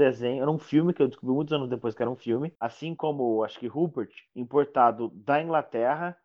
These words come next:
que contava a história de um coelhinho. Muito bonitinho também.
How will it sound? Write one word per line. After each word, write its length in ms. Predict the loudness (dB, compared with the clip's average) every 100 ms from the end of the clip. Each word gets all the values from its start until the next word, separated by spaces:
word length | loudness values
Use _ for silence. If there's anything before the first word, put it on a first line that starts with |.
| _ _
que 140 | -10
contava 360 | -6 0 2 2
a 20 |
história 300 | 0 -2 0
de 120 | -2
um 80 | -8
coelhinho. 760 | -2 4 4 4 -2 -6 -8 -12 _ _ _ -12
Muito 300 | -4 -2 -2
bonitinho 440 | -2 -2 -4 -8 -6
também. 440 | -6 -6 -8 -10